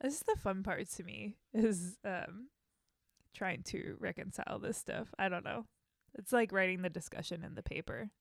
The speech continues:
and comparing your work to others and all the little nuances. But anyways, getting back to your original question about whether mosquitoes could have some advantage of, um, feeding on certain blood types, this twenty twenty-one study found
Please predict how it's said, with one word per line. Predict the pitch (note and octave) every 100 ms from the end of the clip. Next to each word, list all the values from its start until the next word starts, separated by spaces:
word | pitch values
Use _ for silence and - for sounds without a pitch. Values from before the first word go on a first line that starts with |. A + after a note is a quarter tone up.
| -
and | F#3 F3+
comparing | - F3 F#3 - F3+
your | -
work | - - -
to | -
others | - - A3
and | A3+ - -
all | E3+
the | E3+
little | F3 F3 E3+
nuances. | E3 E3+ E3+ F3 F3+ F3+ F#3 - G#3
But | G#3+
anyways, | A3+ B3 A3+ G3+ F#3 F#3
getting | - A3 A#3
back | A#3+ A#3+
to | - A#3
your | G#3+ G3
original | G3+ - F#3+
question | - G3 F#3+ - F#3 F3 -
about | F3+ F3 E3+ - _ _ -
whether | A3 G3 F#3+ F#3 G#2+ - C#4+ A3+
mosquitoes | G#3 - G3+ F#3 F3
could | G#3
have | F#3+ F3+
some | - F#3
advantage | E3+ D#3+ G#3+ A3 - - F#3 - - - -
of, | F#3+ F3+ F#3 - -
um, | F#3 G#2+ - -
feeding | A3 F#3+
on | F#3+
certain | F#3+ F#3+
blood | F#3+ F3
types, | - F#3+ A3 - - _ _ _ _ _ _ _ _ - - -
this | A3 A3
twenty | - G#3+ G3+
twenty-one | G3 G#3 D#4 E4+
study | - C4 A#3+ A#3+ - - - _ _ _
found | A3 G#3 G3+ G3